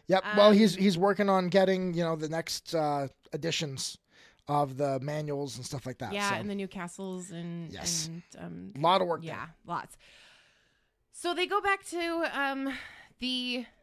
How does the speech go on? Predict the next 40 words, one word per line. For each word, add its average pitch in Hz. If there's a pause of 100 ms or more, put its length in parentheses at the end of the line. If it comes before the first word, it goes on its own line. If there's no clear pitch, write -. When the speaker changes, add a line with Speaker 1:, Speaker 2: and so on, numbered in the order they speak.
(540)
Speaker 2:
uh, 196
house, 269
to 214
Sir 202
Michael's 247
house, 240
and 190
they 175
get 170
dressed 180
for 185
the 180
ball. 247 (320)
Um, 185
they 190
end 196
up -
having 202
to 202
go 185
to 185 (120)
the 175
palace, 233 (100)
uh, 180
before 190
they're 180
completely 160
dressed, 214 (340)
and, 196 (440)
um, 190
Az 202
does 196
some 170
sleuthing 311
because 208
it 175
never 196
takes 226
men 208
as 190